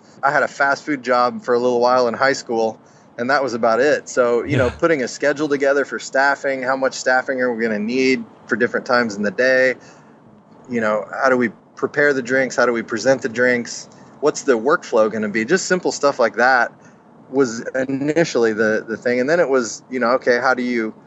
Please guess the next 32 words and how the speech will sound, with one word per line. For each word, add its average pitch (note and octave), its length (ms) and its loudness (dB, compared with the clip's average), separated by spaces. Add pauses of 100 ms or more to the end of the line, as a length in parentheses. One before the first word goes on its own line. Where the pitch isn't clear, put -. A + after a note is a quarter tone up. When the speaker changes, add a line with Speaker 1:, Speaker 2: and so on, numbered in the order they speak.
(300)
Speaker 1:
how B2 100 2
do B2+ 60 0
you A#2+ 100 0
control A2+ 380 0
inventory B2+ 720 0
so A#2+ 140 -2
you're A2+ 200 0
not A2 260 0
wasting A#2 380 -2
a A2+ 60 -2
lot A2+ 160 4
of G2+ 60 -2
coffee? C3 400 0
'Cause A2 220 -6
it's, A2+ 280 -10
it's A#2+ 180 -6
a A2+ 40 -8
very, A2+ 600 0 (160)
very A2 440 0 (240)
time-sensitive C3 960 -2 (120)
product. C3 540 0
So - 260 -8
once B2 240 0
it's A#2 140 -10
roasted, B2 420 0
it's A2 200 -6
got A#2+ 180 2
a G#2+ 60 0
pretty A2 220 -2
short - 360 -4
shelf C3+ 280 0
life. G#2 340 -2